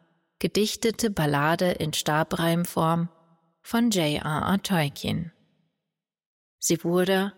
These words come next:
als kommentierte und erweiterte Ausgabe zweitausendneun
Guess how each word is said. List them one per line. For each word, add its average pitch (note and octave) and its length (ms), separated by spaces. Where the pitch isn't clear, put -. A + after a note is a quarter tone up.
als - 240
kommentierte A#3 880
und F3+ 180
erweiterte D#3 720
Ausgabe E3+ 840
zweitausendneun D3+ 1200